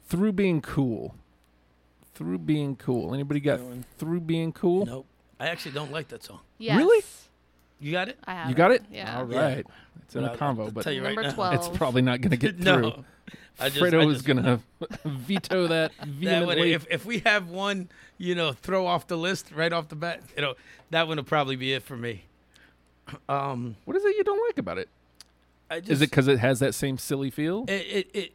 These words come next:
Speaker 2: it's like the worst of that silly feel songs that
Speaker 1: Yeah.
Speaker 2: they have. Yeah, I can't believe it. I really can't believe it was, it, it's as big, uh, as popular a Devo song as it is.
Speaker 1: It's popular?
Speaker 2: Yeah.
Speaker 1: Oh.
Speaker 2: Yeah, it's one of, it, it's, yeah.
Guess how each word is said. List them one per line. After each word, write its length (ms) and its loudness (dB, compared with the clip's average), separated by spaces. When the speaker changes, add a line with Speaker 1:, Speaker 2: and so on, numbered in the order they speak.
Speaker 2:
it's 260 -6
like 220 -4
the 220 -4
worst 520 -4
of 140 -4
that 200 -6
silly 380 -6
feel 320 -12
songs 500 -18
that 100 -4
Speaker 1:
Yeah. 80 0
Speaker 2:
they 100 -4
have. 340 -16
Yeah, 280 -8
I 100 2
can't 220 -4
believe 240 -2
it. 160 -6
I 80 0
really 320 0
can't 280 -6
believe 360 -6
it 120 -10
was, 360 -14
it, 180 -4
it's 300 -8
as 180 -6
big, 460 -6
uh, 60 -12
as 340 -14
popular 460 -4
a 80 -12
Devo 380 -14
song 260 -18
as 120 -18
it 100 -18
is. 240 -18
Speaker 1:
It's 140 -4
popular? 400 -2
Speaker 2:
Yeah. 200 -6
Speaker 1:
Oh. 200 -4
Speaker 2:
Yeah, 120 -8
it's 100 -8
one 140 -6
of, 60 -4
it, 220 -2
it's, 340 -8
yeah. 120 -12